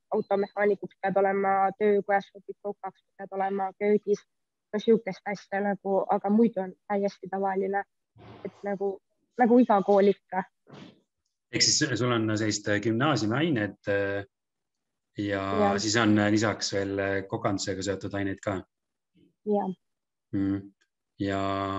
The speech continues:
Speaker 2: mis on mõned sellised, äh, kokandusega seotud ained, mis sul siis on?
Speaker 1: Ähm, näiteks on, äh, hmm, ma mõtlengi, ma tean, et tervisliku toitumise tund on meil,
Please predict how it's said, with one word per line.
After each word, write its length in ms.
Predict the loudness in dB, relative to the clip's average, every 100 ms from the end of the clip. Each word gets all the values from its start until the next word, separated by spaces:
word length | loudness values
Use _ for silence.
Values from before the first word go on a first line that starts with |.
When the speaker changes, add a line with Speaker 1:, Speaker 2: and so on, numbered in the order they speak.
| -4 -4 -4
Speaker 2:
mis 400 | -4 0 2 2 0
on 160 | 0
mõned 280 | 0 0 -2
sellised, 380 | -4 -6 -6 -10 -8
äh, 500 | -6 -4 -4 -6 -8 -12 _ _ _
kokandusega 520 | -6 -2 -4 -2 -4
seotud 340 | -2 -2 -2 -4
ained, 320 | -4 -4 -4
mis 180 | -6 -6
sul 100 | -6
siis 200 | -6 -4
on? 160 | -6 -8 _ _ _ _ _ _ _ _ _ _ _ _ _ _ _ _ -10
Speaker 1:
Ähm, 1040 | -4 0 0 2 2 2 2 2 0 -4 -8 -12 _ _ _ _ _
näiteks 600 | 2 2 2 -2 -4 -6 -12
on, 300 | -2 0 0 -2 -4
äh, 880 | -2 -2 -2 -2 -2 -4 -4 -4 -6 -12 _
hmm, 280 | -2 0 -2
ma 140 | -8
mõtlengi, 640 | -8 -8 -8 -14 -4 0 0 -2 _
ma 140 | -2 4
tean, 300 | 6 6 4
et 100 | 2
tervisliku 680 | 2 6 6 4 -6 -14 -6
toitumise 600 | -2 -2 -2 -4 -4 -2
tund 340 | 0 2 2
on 160 | 0 2
meil, 300 | 0 0 -4